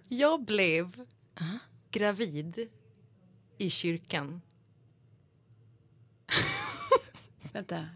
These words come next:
Speaker 3: förlåt, vänta
Speaker 2: Va?
Speaker 3: nu. Mitt huvud processar så många saker samtidigt nu. Du blev gravid
Speaker 2: Mm.
Speaker 3: i
Speaker 1: I
Speaker 3: kyrkan.
Speaker 1: kyrkan. Ja.
Speaker 3: Eh, det här betyder att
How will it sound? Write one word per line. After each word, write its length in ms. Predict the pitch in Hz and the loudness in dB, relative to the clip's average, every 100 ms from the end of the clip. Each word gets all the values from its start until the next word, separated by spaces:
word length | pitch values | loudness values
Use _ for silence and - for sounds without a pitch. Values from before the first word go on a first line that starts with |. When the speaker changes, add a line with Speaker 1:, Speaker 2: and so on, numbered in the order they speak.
| - _ | -20 _
Speaker 3:
förlåt, 340 | - 180 - 170 | -12 -10 -10 -10
vänta 180 | 160 | 0
Speaker 2:
Va? 80 | 240 | 4
Speaker 3:
nu. 100 | 285 - - | 4 2 -4
Mitt 240 | 208 202 | -4 0
huvud 220 | 196 196 | 0 -2
processar 440 | - 180 185 165 175 | -4 -2 -2 -2 -2
så 80 | 170 | 0
många 140 | 165 | 0
saker 240 | 175 170 | 0 -2
samtidigt 480 | 165 170 160 170 170 | -2 -2 0 -2 -2
nu. 180 | 170 165 - - - - - - - - - - - | -4 -8 -10 -20 -20 -20 -20 -20 -20 -20 -12 -2 4
Du 220 | 330 330 | 6 6
blev 540 | 170 165 165 196 220 - - | 4 4 4 2 -4 -14 -14
gravid 680 | 196 220 214 190 185 156 180 | -2 6 6 6 2 2 0
Speaker 2:
Mm. 200 | 185 214 - - _ _ _ _ _ | -2 -10 -14 -20 _ _ _ _ _
Speaker 3:
i 80 | - | 0
Speaker 1:
I 40 | 220 | 4
Speaker 3:
kyrkan. 260 | 196 190 | 6 6
Speaker 1:
kyrkan. 500 | 156 170 156 165 156 - - _ _ _ _ - _ _ _ | 4 2 2 2 0 -6 -20 _ _ _ _ -20 _ _ _
Ja. 220 | 254 311 392 - - - - _ _ _ - | -6 -6 -8 -14 -20 -20 -20 _ _ _ -12
Speaker 3:
Eh, 400 | - 190 165 160 - - 190 - _ - - - - | -2 0 0 -2 -8 -12 -16 -20 _ -20 -20 -20 2
det 80 | 240 | 4
här 100 | 302 | 4
betyder 560 | 320 - 339 240 208 | 2 0 2 6 6
att 260 | 208 190 | 6 2